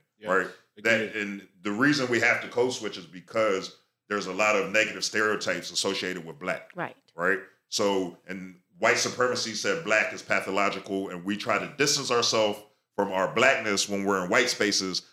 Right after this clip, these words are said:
Speaker 2: because we don't wanna bring those negative associations with us, right?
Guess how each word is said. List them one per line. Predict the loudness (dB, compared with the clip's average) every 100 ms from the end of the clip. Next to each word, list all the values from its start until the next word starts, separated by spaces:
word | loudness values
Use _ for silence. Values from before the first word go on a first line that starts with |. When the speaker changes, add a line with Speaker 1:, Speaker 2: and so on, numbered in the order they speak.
| _
Speaker 2:
because | -6 -4 0
we | 2
don't | 2 2
wanna | 0 -2
bring | 0 -2 -2
those | -4 0
negative | 0 0 -4
associations | -2 -2 0 0 0 -2 -6 -8
with | -10 -10
us, | -14
right? | -12 -12